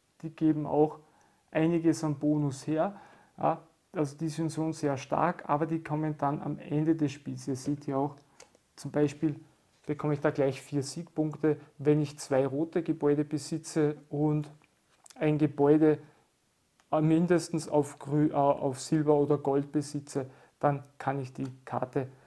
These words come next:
werten und Punkte generieren. Die Level zwei Karten würden dann so zum Beispiel aussehen.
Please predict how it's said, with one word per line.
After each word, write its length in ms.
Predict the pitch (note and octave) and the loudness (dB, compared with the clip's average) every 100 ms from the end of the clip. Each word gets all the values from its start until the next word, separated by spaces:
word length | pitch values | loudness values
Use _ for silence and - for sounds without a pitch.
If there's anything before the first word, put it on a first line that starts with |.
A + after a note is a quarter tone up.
| _ _ | _ _
werten 600 | C3+ D3 D3 D#3 D#3+ D3 - - | 0 4 6 4 -2 -6 -8 -8
und 180 | D#3 D3 | -6 -2
Punkte 380 | D3+ D3 D3+ C#3 | -2 0 -2 -2
generieren. 560 | C#3+ C3+ C3+ D3+ D#3 D3+ - _ _ - | -2 -4 0 0 0 -6 -20 _ _ 0
Die 80 | |
Level 260 | C#3+ C3+ C3+ | 2 2 -2
zwei 280 | - C#3+ C#3+ | 2 2 2
Karten 460 | - C#3 C3+ C#3 | 2 -2 -2 -4
würden 200 | C3 C3 | -4 -2
dann 240 | C#3 C#3+ D3 _ _ - _ _ _ _ | -2 -4 -6 _ _ -20 _ _ _ _
so 260 | - - D3 | -4 0 2
zum 160 | D3+ | 2
Beispiel 380 | C3 B2+ B2+ B2+ | -2 -4 -4 -8
aussehen. 420 | - B2 - A2 | -6 -8 -8 -12